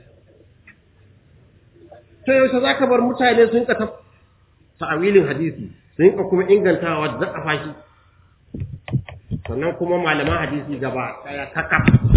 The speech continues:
suka ce, "Wa fi sahihi wa da'ifi qasadu adh-dhahiri lil qat'i." Wannan ce muku fa sahihi, wannan ce muku fa da'ifi.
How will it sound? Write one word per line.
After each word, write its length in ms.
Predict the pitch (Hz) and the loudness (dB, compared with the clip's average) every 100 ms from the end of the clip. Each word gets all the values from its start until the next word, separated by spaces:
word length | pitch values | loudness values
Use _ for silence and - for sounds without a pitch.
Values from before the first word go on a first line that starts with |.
| - | 6
suka 240 | 156 156 135 | 4 -4 -4
ce, 120 | 151 | -2
"Wa 140 | 135 127 | 0 0
fi 80 | 160 | -4
sahihi 480 | 160 151 139 151 151 | -6 -6 -4 -4 -2
wa 160 | 139 147 | -2 -2
da'ifi 480 | 139 143 147 131 | -4 -4 -6 -4
qasadu 640 | 127 170 175 175 151 160 165 | -4 -2 0 -2 0 0 0
adh-dhahiri 680 | 151 113 127 147 147 147 131 | -2 -4 -4 -4 -4 -4 -2
lil 200 | 127 127 | -2 -2
qat'i." 460 | 135 135 117 98 - _ _ - - _ _ - | -6 -6 -6 -8 -10 _ _ -20 -20 _ _ 2
Wannan 320 | 240 269 240 | 4 6 4
ce 100 | 254 | 4
muku 200 | 240 226 | 4 2
fa 280 | 202 208 208 | 2 0 0
sahihi, 600 | 208 180 196 175 110 - 151 | 0 0 0 0 -4 -6 0
wannan 320 | 262 269 - | 4 4 4
ce 80 | 247 | 4
muku 220 | 240 226 | 2 2
fa 280 | 196 214 - | 0 -2 -2
da'ifi. 640 | 175 180 214 190 170 101 | -2 0 0 -2 -6 -10